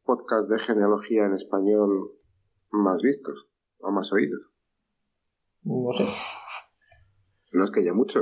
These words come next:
Speaker 1: pero
Speaker 2: Mira, voy a abrir, es que en vez de abrir la pa-, es que este está en, en iVoox, ¿vale? Lo voy a abrir en Spotify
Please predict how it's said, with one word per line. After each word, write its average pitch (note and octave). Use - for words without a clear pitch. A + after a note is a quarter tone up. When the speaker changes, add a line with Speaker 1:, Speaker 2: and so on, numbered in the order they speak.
Speaker 1:
pero -
Speaker 2:
Mira, -
voy D#3
a E3
abrir, E3
es D3+
que E3
en D3+
vez F3+
de F#3
abrir F3
la E3
pa-, D#3+
es E3
que F#3
este F#3
está F3+
en, D3
en C#3
iVoox, A#2+
¿vale? D#3
Lo C#3
voy D3+
a E3+
abrir E3
en D3+
Spotify D#3+